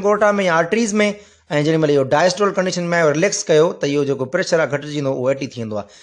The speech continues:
تنهنجي ڪري نارمل هيومن جيڪو ٽيمپريچر، اهو جيڪو توهان جو بلڊ پريشر هوندو آهي، پٽ، اهو هوندو آهي هڪ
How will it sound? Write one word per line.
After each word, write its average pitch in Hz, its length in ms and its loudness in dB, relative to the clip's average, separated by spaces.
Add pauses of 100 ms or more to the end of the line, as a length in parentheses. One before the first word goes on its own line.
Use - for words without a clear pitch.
(200)
تنهنجي 160 220 0
ڪري 147 140 0
نارمل 170 320 0
هيومن 143 280 -4
جيڪو 120 220 -4
ٽيمپريچر، 151 440 -4
اهو 127 200 0
جيڪو 120 220 -6 (140)
توهان 117 220 -4
جو 117 120 -6
بلڊ 165 180 -2
پريشر 165 300 -6
هوندو 143 220 -4
آهي، 131 140 -2
پٽ، 131 120 -10
اهو - 640 -6
هوندو 127 260 0
آهي 170 140 0 (800)
هڪ 127 100 -6